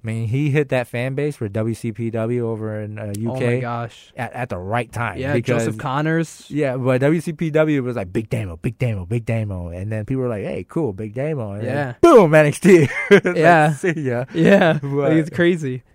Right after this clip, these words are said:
Speaker 1: but if you want the, like, the newest coming out of the U K, like, you watch W C P W, those guys are,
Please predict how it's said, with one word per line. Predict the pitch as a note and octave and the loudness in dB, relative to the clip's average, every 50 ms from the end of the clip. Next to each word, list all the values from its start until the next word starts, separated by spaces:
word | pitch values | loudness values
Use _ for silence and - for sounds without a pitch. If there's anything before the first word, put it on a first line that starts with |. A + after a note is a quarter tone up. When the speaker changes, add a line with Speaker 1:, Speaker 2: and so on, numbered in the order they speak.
| _ _ | _ _
Speaker 1:
but | D#3 D#3 D3+ | 2 2 2
if | D3 D#3 | 2 0
you | F#3 F#3+ | 0 2
want | F#3+ F#3 F3 E3 E3 G#3 | 4 4 4 4 2 0
the, | D3+ C3+ C3+ B2+ C#3 | -2 -2 -2 -2 -2
like, | D3+ C#3 C#3+ C#3+ D3+ | -2 -2 -4 -4 -4
the | C#3+ C3+ C#3 | -4 -2 -2
newest | D3 D#3 E3 F3+ F3+ E3 D#3 D3+ C3+ - - _ _ _ _ _ | 0 0 2 2 4 4 4 4 2 0 -6 _ _ _ _ _
coming | - D#3 D3 C#3+ | -2 0 2 4
out | C3+ C3 C3 | 2 2 2
of | B2+ | 0
the | B2 | 0
U | C3 C#3 C3 | -2 -4 -4
K, | B2+ - D#3 D3 C3+ A#2+ A2 G#2+ G2+ | -4 -2 -2 0 0 0 -2 -4 -6
like, | G2+ G2+ G2+ G#2 | -6 -6 -6 -6
you | A#2+ C3 | -6 -4
watch | C#3 B2 G#2 G2 | -4 -4 -4 -4
W | A#2+ G#2+ G#2+ G2+ | -6 -6 -6 -8
C | - A#2 | -8 -12
P | - - G#2+ G2+ | -10 -8 -6 -4
W, | G2+ G2 F2+ F2 F2+ | -4 -4 -4 -6 -6
those | F#2+ G2+ A2+ A#2 | -6 -6 -6 -6
guys | A2 A2+ G#2 F#2+ F#2+ F#2 E2+ | -6 -8 -8 -8 -8 -12 -14
are, | E2 D#2+ E2 E2 - | -16 -18 -20 -20 -20